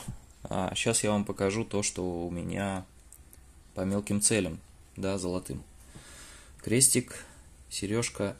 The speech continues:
и мелкая цепочка. То, что хотел вчера показать, но обнаружил то, что у меня вода попала. А, просох прибор, я его собрал. Единственное, у меня подглючивает сейчас, э, подсветка.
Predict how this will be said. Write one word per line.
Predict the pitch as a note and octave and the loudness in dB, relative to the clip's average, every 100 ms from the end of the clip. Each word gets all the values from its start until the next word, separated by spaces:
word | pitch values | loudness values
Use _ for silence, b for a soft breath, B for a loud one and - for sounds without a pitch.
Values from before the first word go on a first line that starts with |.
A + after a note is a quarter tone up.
| - | -6
и | G#2 G#2+ G#2 | -4 -2 0
мелкая | G#2 G#2 G#2 G2 | 0 0 0 0
цепочка. | - - G2 - - - B B B B B B B - - - - - | 0 0 -2 -2 -10 -12 B B B B B B B -18 -18 -16 -14 -6
То, | |
что | F2+ - | -4 -2
хотел | G2 F#2+ F2 | -2 0 -2
вчера | - G#2+ - | -2 -2 -2
показать, | - G2+ F#2+ F2+ - - - | 0 2 2 0 -6 -10 -4
но | G#2+ | -2
обнаружил | A2 G2 G2 A2+ G#2 F#2+ | 2 0 0 0 0 0
то, | F#2 | -2
что | - G2 | -2 -2
у | |
меня | F#2+ F#2+ | -2 0
вода | F#2+ G2 F2+ | 0 2 0
попала. | - - - - B B B - | -2 -4 -6 -6 B B B -2
А, | A2 A2 G#2 F#2 - | 4 6 6 4 0
просох | G#2 G#2 - E3+ - - - | 2 8 8 8 4 -4 -2
прибор, | C#3+ C#3+ C3+ C3 - - - | 0 4 6 4 2 -12 -2
я | A#2 | 0
его | A2+ G#2+ | 4 4
собрал. | A2 G#2+ C#3+ D3 | 4 4 4 4
Единственное, | A2+ A#2+ C3+ - A2+ G#2+ | 4 4 4 4 2 0
у | |
меня | G#2 A2+ | 0 0
подглючивает | - G2 G2 A#2+ - G#2 G2+ - | 0 -2 0 0 0 0 0 0
сейчас, | F#2+ - G#2 G#2 - - | -4 -2 0 2 2 0
э, | F#2+ F#2 F#2 F2 F2 - - - - - | -2 -2 -2 -2 -4 -6 -8 -10 -10 -2
подсветка. | G2+ - G#2 - | 0 0 -2 -6